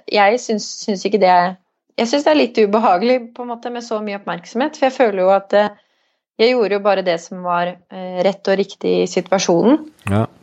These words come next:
Speaker 1: Det var ikke så veldig mange handlinger, men, men det var lite grann for å, for å løse en situasjon, og,
Speaker 2: Mm.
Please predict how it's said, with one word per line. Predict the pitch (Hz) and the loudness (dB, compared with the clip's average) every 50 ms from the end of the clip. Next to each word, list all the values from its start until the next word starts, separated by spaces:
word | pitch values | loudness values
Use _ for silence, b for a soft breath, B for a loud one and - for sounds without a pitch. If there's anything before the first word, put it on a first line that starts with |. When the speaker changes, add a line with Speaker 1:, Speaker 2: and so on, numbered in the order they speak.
| _ _ - | _ _ -6
Speaker 1:
Det | - 214 262 247 | -2 0 2 4
var | 240 226 220 | 4 4 4
ikke | 226 226 - | 2 0 0
så | 277 262 | 2 2
veldig | 247 233 226 208 214 | 4 4 4 2 2
mange | 220 202 196 202 220 | 2 0 0 0 0
handlinger, | 220 196 190 180 175 170 175 214 262 294 | 0 0 0 0 0 0 2 2 2 2
men, | 277 262 262 254 240 233 | 0 0 -2 -2 -4 -4
men | 233 247 247 233 233 233 | -4 -4 -2 -2 0 0
det | 240 233 | 2 2
var | 233 233 | 2 2
lite | 254 247 - - - 214 | 0 -2 -6 -4 -2 0
grann | 208 202 226 262 254 | 0 0 0 -2 -2
for | - 226 214 | -2 -2 -2
å, | 208 208 208 202 208 208 202 202 - - | 0 0 0 2 2 4 4 4 2 0
for | - - - 214 | -4 -6 -4 -4
å | 208 202 | -2 0
løse | 220 208 196 180 180 - - 185 | 2 2 2 2 0 -2 -6 -8
en | 180 185 175 | -8 -8 -6
situasjon, | - 202 185 - 196 196 - 220 233 240 262 247 240 | -8 -8 -6 -4 -6 -2 0 2 2 4 4 4 2
og, | 226 214 214 220 | 2 2 2 2
Speaker 2:
Mm. | 165 104 80 | 0 -2 -4